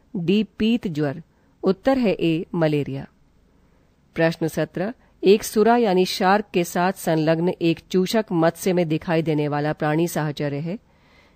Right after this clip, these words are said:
विकल्प है ए निष्प्रभाविता, बी सहोपकारिता,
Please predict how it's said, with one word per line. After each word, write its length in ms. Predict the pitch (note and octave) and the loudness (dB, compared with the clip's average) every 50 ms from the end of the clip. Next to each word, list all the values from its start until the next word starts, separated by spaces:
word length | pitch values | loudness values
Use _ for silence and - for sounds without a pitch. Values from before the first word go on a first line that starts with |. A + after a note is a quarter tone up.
| _ _ | _ _
विकल्प 400 | F#3 F#3 - G#3 A3 B3 A#3 B3+ | 0 2 4 4 2 2 2 0
है 60 | - | -2
ए 300 | - - G3+ G#3+ A#3 C4+ - _ _ | 0 0 -2 -2 -2 -4 -8 _ _
निष्प्रभाविता, 920 | E3 E3 E3+ F3 F3+ - - - D#3+ D3+ D#3 E3+ D#3 D3 D#3 D#3 - G3 B3 - _ _ _ _ _ _ - | 0 2 2 2 0 -2 -2 -2 -2 0 0 -2 -2 -2 -2 -2 -2 -6 -6 -8 _ _ _ _ _ _ -8
बी 360 | D#3 D3 D#3+ F#3 G3 A3+ C#4+ - | -4 0 0 0 0 -2 -4 -10
सहोपकारिता, 1040 | - - - E3+ D#3+ E3 F3+ F3+ F3 - - F3+ E3+ E3+ F3 F3 - G3 G#3+ C4 | -14 -4 -2 -2 0 2 0 -2 -2 0 0 2 2 2 2 0 -2 -4 -6 -6